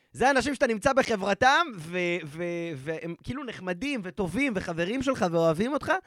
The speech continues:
אבל אחרי שהם עוזבים אתה מרגיש כאילו מישהו דקר לך את הנשמה ואתה לא יודע מאיפה זה הגיע.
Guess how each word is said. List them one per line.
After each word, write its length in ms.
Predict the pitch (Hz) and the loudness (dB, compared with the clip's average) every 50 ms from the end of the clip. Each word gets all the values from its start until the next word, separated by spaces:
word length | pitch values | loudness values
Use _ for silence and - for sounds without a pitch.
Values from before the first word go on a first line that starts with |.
| - - - - - | -12 -20 -18 -14 -6
אבל 180 | 123 147 151 | -4 -4 -2
אחרי 180 | 151 123 240 277 | -2 -2 -4 -2
שהם 200 | - 294 262 202 | 0 0 0 0
עוזבים 320 | 175 151 147 208 254 247 | 0 -2 -4 -4 -4 -2
אתה 140 | 208 165 151 | -2 -2 -2
מרגיש 320 | 147 143 147 175 214 - | -2 -2 -4 -4 -6 -8
כאילו 640 | - - 170 175 180 185 180 165 147 143 139 131 127 131 _ _ _ _ _ _ _ _ _ - | -6 -4 -4 -2 0 0 0 0 0 0 0 -2 -4 -8 _ _ _ _ _ _ _ _ _ -8
מישהו 220 | 156 165 180 160 | -4 -2 -2 0
דקר 280 | 147 143 - 170 156 160 | 0 0 0 0 0 0
לך 140 | 156 135 | 0 0
את 120 | 143 131 - | -2 -4 -4
הנשמה 400 | 120 123 123 - 131 143 170 180 | -4 -4 -4 -4 -4 -2 -2 -2
ואתה 140 | 151 - 135 | -2 -2 -2
לא 80 | 139 143 | -2 -2
יודע 160 | 139 139 135 | -2 -2 -4
מאיפה 240 | 131 127 120 - 117 | -4 -6 -8 -8 -8
זה 140 | 113 104 | -6 -6
הגיע. 280 | 98 95 95 95 87 82 | -6 -6 -8 -8 -10 -10